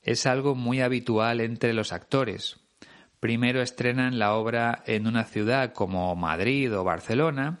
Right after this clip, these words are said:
y después llevan esa misma obra a otros lugares más pequeños. Y nunca saben cuánto tiempo van a estar en cada sitio,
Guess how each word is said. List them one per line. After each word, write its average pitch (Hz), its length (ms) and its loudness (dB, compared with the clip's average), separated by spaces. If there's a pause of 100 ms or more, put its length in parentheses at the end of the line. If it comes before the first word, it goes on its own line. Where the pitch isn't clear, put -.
(600)
y 170 120 2
después 143 540 2
llevan 135 440 0
esa 123 320 -2
misma 160 540 0
obra 143 440 -2 (300)
a 110 180 2
otros 131 300 0
lugares 113 460 0
más 101 240 0
pequeños. 90 720 -4 (640)
Y 131 120 2
nunca 165 380 0
saben 135 400 0
cuánto 131 460 0
tiempo 131 340 0
van 113 200 0
a 110 60 0
estar 123 300 0
en 110 120 -2
cada 110 280 2
sitio, 170 460 -4